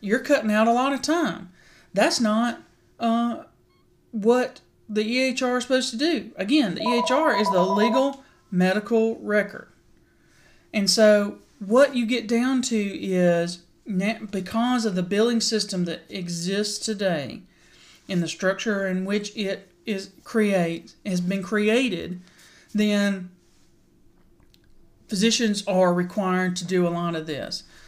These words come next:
Now, what would happen in a paper record? Well, you'd have a lot of shortcuts there. They can circle some things. They can choose to leave, leave a lot of things incomplete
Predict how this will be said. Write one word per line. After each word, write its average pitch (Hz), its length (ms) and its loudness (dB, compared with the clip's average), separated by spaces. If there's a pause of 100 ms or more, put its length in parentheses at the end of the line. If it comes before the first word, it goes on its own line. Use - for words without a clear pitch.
(260)
Now, 180 300 2
what 214 340 0
would 240 80 2
happen 240 280 2
in 226 120 4
a 220 60 4
paper 254 360 -2
record? 160 400 -4
Well, 262 380 0 (280)
you'd 254 140 -2
have 269 160 0
a 277 60 -2
lot 262 180 2
of 254 60 0
shortcuts - 640 -2
there. 170 240 -2
They 165 100 -4
can 180 180 -6
circle 254 380 0
some 240 200 0
things. 240 420 2
They 226 160 2
can 220 160 -2
choose 226 260 0
to 220 100 -4
leave, 220 300 0
leave 214 220 -2
a 214 60 -2
lot 220 180 4
of 220 100 0
things 214 300 0
incomplete 214 640 -2